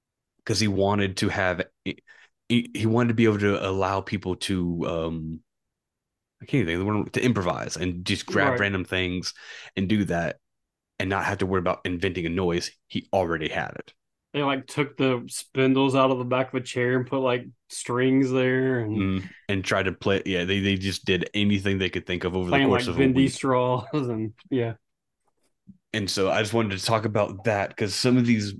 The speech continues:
Speaker 1: these montages we're about to go through for this, the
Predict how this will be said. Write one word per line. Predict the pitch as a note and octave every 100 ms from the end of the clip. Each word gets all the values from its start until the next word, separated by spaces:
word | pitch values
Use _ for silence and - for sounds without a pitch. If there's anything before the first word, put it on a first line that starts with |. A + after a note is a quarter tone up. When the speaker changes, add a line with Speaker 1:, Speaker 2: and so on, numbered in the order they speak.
| -
Speaker 1:
these | G2+ G2
montages | F2 G#2+ C3 B2+ G2+ F2+ F2 F2
we're | F#2+
about | F2+ -
to |
go | F#2+ F#2
through | - F#2
for | F#2
this, | E2+ F2
the | F2+ F#2+ D#3+ F2+